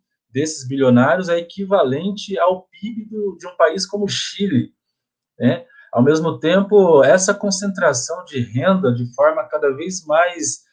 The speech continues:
exacerbada, ela, é, ela vem se dando justamente, é, no, no momento em que o Brasil vem retomando, né, se reinserindo no mapa global da fome e da desigualdade, né?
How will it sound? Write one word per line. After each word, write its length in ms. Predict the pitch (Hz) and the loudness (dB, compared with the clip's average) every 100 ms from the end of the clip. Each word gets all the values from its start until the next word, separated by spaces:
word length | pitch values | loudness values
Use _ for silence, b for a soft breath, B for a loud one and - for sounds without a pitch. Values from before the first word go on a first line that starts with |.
| _ | _
exacerbada, 1080 | 123 143 147 - 127 101 113 160 180 156 120 _ _ - | -2 0 0 2 2 4 4 4 4 0 -2 _ _ 2
ela, 800 | 131 165 180 170 151 127 120 104 | 4 6 6 6 6 6 4 2
é, 520 | 120 123 123 120 117 127 | 2 4 6 4 4 0
ela 180 | 147 | -2
vem 160 | 143 170 | -2 -8
se 440 | - - - 185 127 | -8 -8 -8 -10 -2
dando 380 | 156 208 226 | 0 0 -2
justamente, 880 | 190 226 - 233 165 208 220 233 226 - _ _ | -6 -8 -4 -4 -4 -10 -10 -10 -12 -16 _ _
é, 120 | 143 147 | -2 0
no, 680 | 139 131 139 139 143 135 | 0 0 0 0 -2 -2
no 160 | 135 151 | -4 -4
momento 380 | 165 156 175 185 | -2 -2 -2 -4
em 60 | |
que 100 | 185 | -4
o 60 | 190 | 0
Brasil 580 | 185 160 139 131 202 214 | 4 4 4 0 0 2
vem 160 | 196 | 0
retomando, 1000 | 170 156 233 233 226 170 165 202 233 233 240 _ _ _ | 0 4 4 4 2 2 0 0 2 0 -2 _ _ _
né, 260 | 147 208 B B | -2 -2 B B
se 220 | - - 139 | -14 -8 -6
reinserindo 1120 | 147 202 247 233 220 170 160 208 226 226 214 165 | 4 6 8 6 6 4 4 0 2 0 -2 -8
no 160 | 170 | -2
mapa 380 | 143 156 190 190 175 | 2 4 4 4 2
global 460 | 165 147 131 156 160 | 2 2 6 6 6
da 140 | 131 | 2
fome 580 | - 135 156 185 196 190 _ _ _ | 0 -2 0 2 0 -6 _ _ _
e 140 | 135 139 | -6 2
da 140 | 143 | 2
desigualdade, 920 | 139 139 143 143 127 117 117 104 101 | 2 -6 2 4 4 4 4 2 0
né? 220 | 120 180 | -4 -4